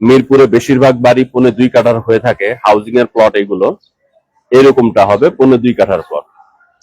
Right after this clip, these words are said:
সামনে একটি ফ্ল্যাট এবং পেছনে একটি ফ্ল্যাট হবে ছয়শো পঞ্চাশ, ছয়শো পঞ্চাশ স্কয়ার ফিটের। কেউ যদি পুরোটা সম্পূর্ণ একটি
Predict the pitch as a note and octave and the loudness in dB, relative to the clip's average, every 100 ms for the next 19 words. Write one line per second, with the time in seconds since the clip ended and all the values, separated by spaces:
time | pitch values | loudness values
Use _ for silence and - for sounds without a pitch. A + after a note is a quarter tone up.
0 | - - - C3 B2+ C#3+ D3 C#3 D3 C3+ | -20 -20 -10 0 4 4 4 2 -4 -2
1 | D3 F#3 G#3 - A#2 B2 - D3 C3+ C#3+ | 2 2 0 -4 0 0 2 -2 2 2
2 | C#3 - B2+ C3 B2 B2 C3 F3+ - A2+ | 2 0 -4 0 -2 -2 0 0 0 -4
3 | - C3 C3 C3+ E3 F3 - B2 - A#2+ | -2 -4 -2 -2 -2 -6 -6 -8 -4 -4
4 | C3+ C3 A#2+ - F#2 - F2 - - D2+ | -2 -2 -4 -6 -14 -8 -10 -10 -20 -20
5 | _ _ _ _ C3 C#3+ C#3 C#3+ D#3 D3 | _ _ _ _ 2 2 2 2 2 4
6 | D3 C#3+ D3 - C3 C#3 D3 D3 F3 A3 | 4 4 0 2 0 2 2 4 2 -2
7 | - C#3+ - | -2 -2 0